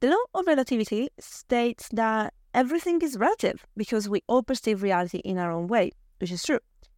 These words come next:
Even families perceive their shared history in different ways. The law of polarity states that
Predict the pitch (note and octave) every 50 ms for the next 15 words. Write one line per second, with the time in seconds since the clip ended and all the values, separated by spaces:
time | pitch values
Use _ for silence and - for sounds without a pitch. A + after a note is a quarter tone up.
0 | _ - F#3+ F#3 F3+ F3+ - B3 B3 B3+ B3+ B3 B3 - - - G#3+ - - -
1 | F#3+ F3 - F3 F#3 - - F#3 F3+ F3 - - B3 - - - - F3+ F3+ F3
2 | D#3+ E3 E3+ E3 - F3+ F3+ F3 G3 A3+ G#3 - - - - _ _ _ _ _
3 | _ - _ _ _ _ - _ _ _ _ _ - _ _ _ _ _ _ _
4 | _ _ _ _ - G3 G3 F#3+ - - - A#3 C4 C#4+ D#4 D#4+ C4+ E4+ D#4+ -
5 | - - - B3+ A#3+ A#3+ A#3 - - - G3+ F3+